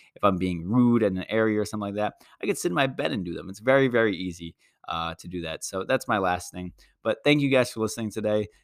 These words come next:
If you wanna check us out, go to W W W dot my biology experience dot com. You should also se-, uh, check us out on social media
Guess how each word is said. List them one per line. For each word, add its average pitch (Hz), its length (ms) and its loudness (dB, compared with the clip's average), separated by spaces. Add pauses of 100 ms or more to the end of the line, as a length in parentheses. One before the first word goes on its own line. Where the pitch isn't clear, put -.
If - 60 -10
you 143 100 0
wanna 156 160 2
check 135 180 -2
us 113 160 -2
out, 110 300 4
go 123 80 0
to 117 80 0
W 107 320 0
W 101 260 -2
W 113 320 0
dot 95 260 0
my 101 160 2
biology 92 380 0
experience 90 400 -12
dot 127 280 2
com. 87 360 -8
You 113 100 -12
should 127 140 -4
also 135 260 4
se-, - 240 -4
uh, 101 160 2
check - 220 -10
us 104 120 -8
out 104 160 0
on 95 140 -6
social 104 360 -4
media 123 440 0